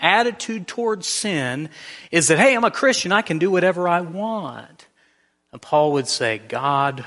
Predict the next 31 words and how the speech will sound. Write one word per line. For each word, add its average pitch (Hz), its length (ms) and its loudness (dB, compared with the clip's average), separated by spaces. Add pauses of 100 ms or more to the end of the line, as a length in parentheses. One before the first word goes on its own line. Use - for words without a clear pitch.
forbid." 110 600 -6
Turn 160 220 0
to 160 40 0
Romans 156 440 2
chapter 143 480 -2
six, - 840 -2 (840)
a 127 60 2
great, 151 880 2 (380)
great 151 600 4 (580)
set 175 340 4
of 139 80 0
scriptures 139 720 0
on 156 480 2 (160)
the 127 120 -2
subject 143 880 -2 (180)
of 123 200 0
baptism, 143 640 0 (340)
not 208 300 2
just 202 320 2
in 143 220 -2
what 135 160 2
it 127 100 2
is, 185 220 4
but 139 100 -6
what 123 180 -2
also 131 540 0
it 127 140 -4
means. 139 580 -2
Acts 147 260 0
chapter 143 360 -2
six, - 440 0